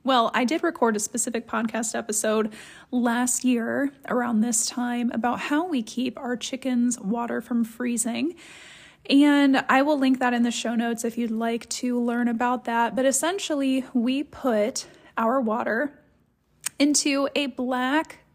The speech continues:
uh, container that has a hole at the top, and then at the bottom,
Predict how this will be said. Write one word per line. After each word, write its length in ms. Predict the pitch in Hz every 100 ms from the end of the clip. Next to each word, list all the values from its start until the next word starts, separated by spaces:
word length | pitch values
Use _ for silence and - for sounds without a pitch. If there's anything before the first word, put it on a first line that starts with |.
| -
uh, 280 | 247 247 247
container 720 | - 247 240 269 233 233 269 - - - - - - _
that 800 | 262 226 269 269 262 254 254 - - _
has 520 | - 262 262 254 233 -
a 60 |
hole 240 | 233 247 262
at 80 | 254
the 80 |
top, 460 | 233 254 254 359 403
and 100 | 240
then 80 | 240
at 100 | 240
the 60 |
bottom, 640 | 214 240 262 254 254 277